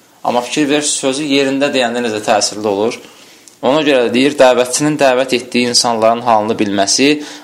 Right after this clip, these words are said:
onların hansı şəraitdə olduqlarını və nəyə ehtiyaclı olduğunu bilməsi.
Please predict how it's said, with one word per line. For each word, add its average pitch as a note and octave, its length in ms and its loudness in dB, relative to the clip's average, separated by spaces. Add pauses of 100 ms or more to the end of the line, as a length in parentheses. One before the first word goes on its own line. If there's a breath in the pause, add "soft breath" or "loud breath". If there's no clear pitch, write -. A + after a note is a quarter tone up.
onların A#2+ 500 2
hansı B2 240 -2
şəraitdə A2+ 560 0
olduqlarını A2 680 0 (300 loud breath)
və A2+ 120 2
nəyə B2+ 300 2
ehtiyaclı B2+ 500 2
olduğunu A#2+ 360 0
bilməsi. F#2+ 500 -2